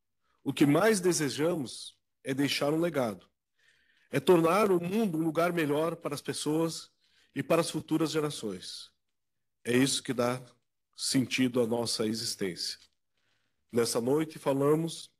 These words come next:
de reconhecimento, que é, acima de tudo,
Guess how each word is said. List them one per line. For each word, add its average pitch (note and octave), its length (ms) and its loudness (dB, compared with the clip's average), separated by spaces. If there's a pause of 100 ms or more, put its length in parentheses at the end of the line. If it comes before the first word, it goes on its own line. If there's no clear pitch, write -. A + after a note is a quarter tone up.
de G#2+ 160 -10
reconhecimento, D3+ 960 0 (540)
que - 100 0
é, B2+ 60 6
acima G3 420 2
de G#3 100 -2
tudo, D3+ 440 -2